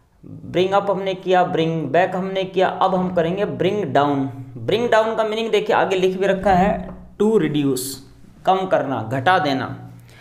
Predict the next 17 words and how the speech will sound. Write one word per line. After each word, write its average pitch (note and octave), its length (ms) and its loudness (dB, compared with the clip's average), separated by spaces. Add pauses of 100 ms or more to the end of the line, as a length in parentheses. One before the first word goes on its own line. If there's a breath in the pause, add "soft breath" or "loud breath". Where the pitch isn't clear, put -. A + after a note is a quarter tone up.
(460 loud breath)
ठीक E3 180 2
है। A3+ 80 6
अभी F3+ 180 4
कुछ F#3+ 180 0
दिन G#3+ 200 -2
पहले F3+ 260 4
आपने F#3+ 260 2
देखा F#3 320 0
था F#3+ 160 2
कि F#3+ 120 -2
पेट्रोल F3 480 0
डीजल A3 260 2
बहुत G#3 260 0
महंगा F#3 280 0
हो D#3+ 120 2
गया D3 220 2
था। C3+ 340 -8